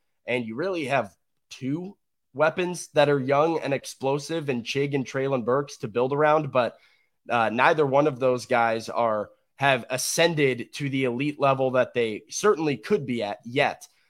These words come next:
Um, and a lot of these other teams on the list, the Ravens, the Chargers, the Patriots,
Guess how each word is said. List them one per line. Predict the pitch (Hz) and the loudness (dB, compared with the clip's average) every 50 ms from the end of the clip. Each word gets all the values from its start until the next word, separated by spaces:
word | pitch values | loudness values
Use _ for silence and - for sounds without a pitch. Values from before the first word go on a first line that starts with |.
| _ _ _ _ - | _ _ _ _ -2
Um, | 113 123 123 117 113 107 82 - _ _ _ _ | 0 2 2 2 0 -4 -8 -12 _ _ _ _
and | - 143 143 139 131 123 - - | 2 4 4 4 4 0 -2 -2
a | 143 | -2
lot | 135 139 160 175 180 | 0 0 2 2 2
of | 175 165 | 0 -2
these | 165 160 147 139 | -6 -8 -6 -4
other | 160 156 151 151 139 | -2 -2 -2 -4 -6
teams | 139 - 156 151 147 131 | -8 -8 -6 -6 -4 -2
on | 143 135 131 | -2 -2 -2
the | 127 | -2
list, | 123 135 143 135 120 - - | 0 2 0 0 0 -2 -8
the | - 120 | -8 -8
Ravens, | 113 120 131 139 143 139 131 120 113 110 104 104 | -6 -4 -4 -2 -2 -2 -4 -6 -6 -8 -10 -10
the | 120 113 | -12 -12
Chargers, | - - 139 139 139 135 127 127 120 113 110 107 - - _ _ _ _ | -6 -4 -2 -2 -2 -2 -4 -6 -8 -8 -10 -12 -16 -20 _ _ _ _
the | - 113 | -12 -10
Patriots, | - - 135 143 147 143 143 - 139 123 117 110 - - - - - | -10 -8 -6 -6 -6 -6 -6 -4 -4 -4 -4 -4 -6 -10 -16 -18 -20